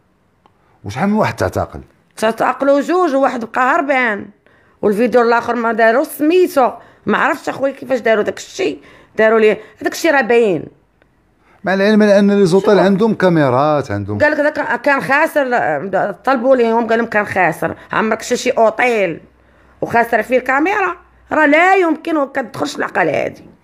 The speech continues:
Speaker 1: واخا، من بعد ما قدمتي الشكاية وتعتقلوا ومشيتوا في الإجراء ديال القانوني،
Speaker 2: آه.
Speaker 1: جاتك المساومات من بعد منا
Speaker 2: جات.
Speaker 1: وعيطوا لك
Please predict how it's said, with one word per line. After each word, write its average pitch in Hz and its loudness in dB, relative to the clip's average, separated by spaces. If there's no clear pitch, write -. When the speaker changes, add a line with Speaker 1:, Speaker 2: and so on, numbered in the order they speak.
Speaker 1:
واخا، 139 -6
من 131 -2
بعد 151 0
ما 107 -2
قدمتي 80 -12
الشكاية 90 -6
وتعتقلوا 82 -8
ومشيتوا 90 -10
في 78 -16
الإجراء 95 -6
ديال 78 -12
القانوني، 131 -6
Speaker 2:
آه. 165 -8
Speaker 1:
جاتك 113 -6
المساومات 110 -6
من 78 -6
بعد 76 -4
منا 92 -2
Speaker 2:
جات. 147 0
Speaker 1:
وعيطوا 147 2
لك - -8